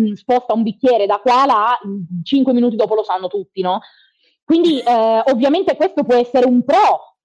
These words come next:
Speaker 1: perché ovviamente là dove ti conosci tutti, in certi casi magari c'è anche più solidarietà, c'è anche più collaborazione, ci si aiuta di più, eh, è un ambiente più familiare, no?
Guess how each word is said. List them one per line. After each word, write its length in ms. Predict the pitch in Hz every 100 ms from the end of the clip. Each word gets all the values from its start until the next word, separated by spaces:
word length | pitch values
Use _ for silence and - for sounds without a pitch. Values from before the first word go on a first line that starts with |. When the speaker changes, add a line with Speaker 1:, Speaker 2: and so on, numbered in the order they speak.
| _
Speaker 1:
perché 220 | 233 254
ovviamente 400 | 233 247 294 294
là 140 | 220
dove 240 | 220 254 254
ti 80 | 254
conosci 380 | 226 233 -
tutti, 580 | 247 320 - 262 220 - _ _ _ _ -
in 200 | 226 220
certi 300 | 233 214 233
casi 340 | 226 254 262
magari 300 | 208 202 214
c'è 140 | 240 214
anche 260 | 214 226 233
più 320 | 214 214 208
solidarietà, 680 | 214 196 196 196 196 233 285
c'è 100 | 214
anche 160 | 202
più 120 | 196
collaborazione, 840 | 214 196 190 190 - 196 214 277 214
ci 120 | 208
si 100 | -
aiuta 300 | 208 208 202
di 120 | 185
più, 360 | - 208 277 262 - _ _
eh, 220 | - 202 202
è 100 | 233
un 120 | 233
ambiente 380 | 240 247 269 254
più 120 | 220
familiare, 640 | 220 214 214 202 185 185
no? 240 | 196 202